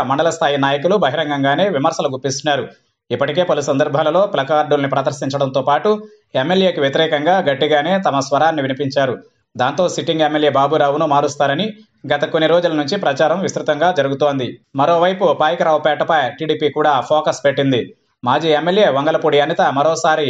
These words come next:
తన అదృష్టం పరీక్షించుకోవాలని ఉవ్విళ్లూరుతోంది. కానీ జనసేన నుంచి మాత్రం ఆమెకు సపోర్ట్ లభించడం లేదు. రెండు వేల పంతొమ్మిది ఎన్నికలకు ముందు కూడా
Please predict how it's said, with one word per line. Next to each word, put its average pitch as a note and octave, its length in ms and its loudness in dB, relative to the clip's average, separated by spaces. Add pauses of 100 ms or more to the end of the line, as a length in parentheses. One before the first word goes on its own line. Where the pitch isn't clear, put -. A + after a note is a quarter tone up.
(300)
తన C#3+ 160 0
అదృష్టం E3+ 400 0
పరీక్షించుకోవాలని D3 880 -2
ఉవ్విళ్లూరుతోంది. C#3+ 840 0 (420)
కానీ D#3+ 360 0
జనసేన D#3+ 440 0
నుంచి D#3+ 240 -2
మాత్రం D#3 380 0
ఆమెకు C#3+ 340 0
సపోర్ట్ D#3 420 0
లభించడం C#3+ 520 0
లేదు. C3+ 240 0 (240)
రెండు D#3+ 200 2
వేల F#3 140 6
పంతొమ్మిది F3 520 2
ఎన్నికలకు D#3 420 0
ముందు D3 180 -2
కూడా D#3+ 280 2